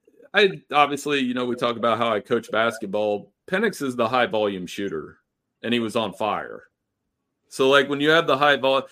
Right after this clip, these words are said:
it's okay if he goes twenty-eight of fifty, but when he's, like,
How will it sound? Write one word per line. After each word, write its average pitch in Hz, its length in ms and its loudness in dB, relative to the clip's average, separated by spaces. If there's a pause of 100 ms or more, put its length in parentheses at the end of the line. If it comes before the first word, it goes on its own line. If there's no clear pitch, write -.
it's - 160 -2
okay 185 480 6
if 127 100 -2
he 127 140 -4
goes 113 720 0 (320)
twenty-eight 127 460 -2
of 101 120 -6
fifty, 92 500 -8 (540)
but 127 140 2
when 139 140 0
he's, 151 240 -6
like, 131 220 -2